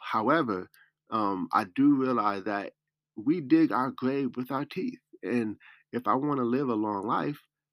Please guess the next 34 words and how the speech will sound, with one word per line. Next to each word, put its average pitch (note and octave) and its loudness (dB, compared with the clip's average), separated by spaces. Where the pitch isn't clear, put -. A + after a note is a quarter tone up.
I F3 0
have D#3+ 4
to A#2+ 2
take A#2+ -2
corresponding G2+ -2
actions, G#2 -4
right? G2+ -2
Based A2 -2
on F#2+ -4
what, - -4
eating, G#2 6
uh, E2 -6
exercising, F2 -4
what A2+ -2
you G#2+ -8
drink, C3+ 0
and, E2 -10
and, G2 -4
um, E2 -2
and, A#2 2
and G#2+ 4
also A2 4
sleep. D3+ 2
And G#2 -6
that's D#3+ 2
the C3 -2
area B2+ 4
that A2 0
I G#2 -4
still A#2 -4
gotta G#2 0
work G#2 0
on, F#2+ -4
'cause G2 -8